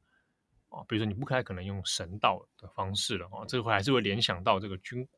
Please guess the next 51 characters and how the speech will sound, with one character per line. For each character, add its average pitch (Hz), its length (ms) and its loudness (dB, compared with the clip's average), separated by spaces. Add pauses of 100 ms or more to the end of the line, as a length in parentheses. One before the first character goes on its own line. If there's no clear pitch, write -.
(120)
过 135 160 2
去 120 140 -2
大 117 180 8
日 113 100 2
本 87 160 -2
帝 123 200 -8
国。 - 240 -14 (580)
那 202 160 8
在 190 380 8
安 196 200 6
倍 196 160 6
的 110 80 2
时 - 160 -6
候 98 360 -2 (260)
需 - 240 2
要 165 160 10
吗？ 127 280 0 (300)
哦， - 160 -16
或 143 80 2
者 123 80 -2
叫 135 180 8
怎 101 200 -4
么 101 100 -2
样 151 200 6
的 101 320 4 (360)
形 110 240 2
式 135 200 4
是 135 100 2
可 120 180 -2
以 101 80 0
大 98 120 -2
家 104 120 0
接 117 200 -2
受 131 260 2
的？ 92 280 -8
哦， - 220 -14
那 139 80 -2
目 226 160 4
前 107 160 0
这 143 100 2
个 127 100 0
还 98 120 -2
要 110 140 2
再 113 220 2
等 95 220 -6
待 117 180 0
内 120 200 -2
部 104 220 -8
的 92 200 -4
细 113 220 -6
节 92 220 -8